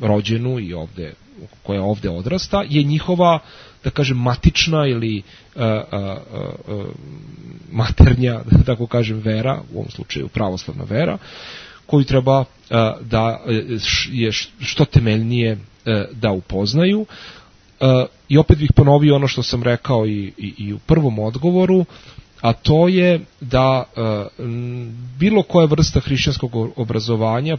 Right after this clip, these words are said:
pa i verska nastava, ne može biti svedena na izučavanje pravila bilo koje vrste, i, <clears throat> jer to rade, to, to onda može s-, da se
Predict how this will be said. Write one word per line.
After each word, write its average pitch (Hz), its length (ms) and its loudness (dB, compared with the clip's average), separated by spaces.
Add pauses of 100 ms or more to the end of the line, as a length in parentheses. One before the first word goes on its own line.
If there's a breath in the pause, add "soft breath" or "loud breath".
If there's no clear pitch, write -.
pa 160 200 2
i 139 100 0
verska 127 460 0
nastava, 127 640 0
ne 143 220 0
može 160 260 -2
biti 139 280 -2
svedena 143 720 2 (640 loud breath)
na 135 360 2 (120)
izučavanje 127 1000 0 (340)
pravila 123 460 4
bilo 113 260 0
koje 104 260 -2
vrste, 120 460 -2 (1080)
i, 127 100 4 (340)
<clears throat> 151 400 2
jer 127 80 6
to 147 160 2
rade, 131 260 4 (380)
to, 156 100 -8
to 143 280 0
onda 143 240 0 (160)
može 156 500 0
s-, - 140 -8
da 156 300 -4
se 147 160 -2